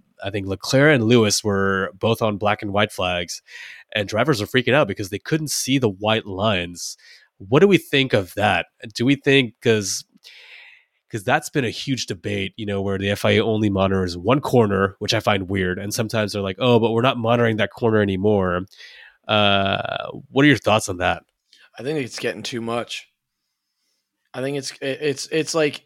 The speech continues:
Speaker 2: they're, it's getting obnoxious at this point. <clears throat> And I don't think any of the drivers would,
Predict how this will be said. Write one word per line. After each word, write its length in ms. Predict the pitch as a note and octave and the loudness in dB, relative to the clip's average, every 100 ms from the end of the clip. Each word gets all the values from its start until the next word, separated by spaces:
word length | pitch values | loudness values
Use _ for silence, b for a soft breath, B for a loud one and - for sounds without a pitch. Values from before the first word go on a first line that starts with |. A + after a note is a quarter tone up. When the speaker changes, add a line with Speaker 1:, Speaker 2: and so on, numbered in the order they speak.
| - | -20
Speaker 2:
they're, 440 | - F3 D#3 D#3+ - | -18 -8 -4 -4 -6
it's 420 | E3 C#3+ D#3 - | -10 -8 -6 -6
getting 340 | - E3+ C3+ A2+ C3 | -4 -4 -4 -6 -8
obnoxious 640 | A#2+ A#2 A#2 - A2 - | -6 -6 -6 -6 -6 -8
at 100 | A2+ | -10
this 160 | A#2 - | -12 -12
point. 320 | B2 A#2 - _ _ _ _ _ _ - | -14 -14 -16 _ _ _ _ _ _ -16
<clears throat> 340 | - F3+ A3 | -12 -12 -8
And 120 | F3+ | -2
I 60 | E3+ | 0
don't 140 | F#3 F3+ | 0 -2
think 160 | G3 | -6
any 140 | D3+ E3+ | -4 -2
of 60 | |
the 60 | D3+ | -4
drivers 420 | B2+ C3 B2+ B2 | -2 -2 -4 -8
would, 180 | A#2 A2 | -12 -16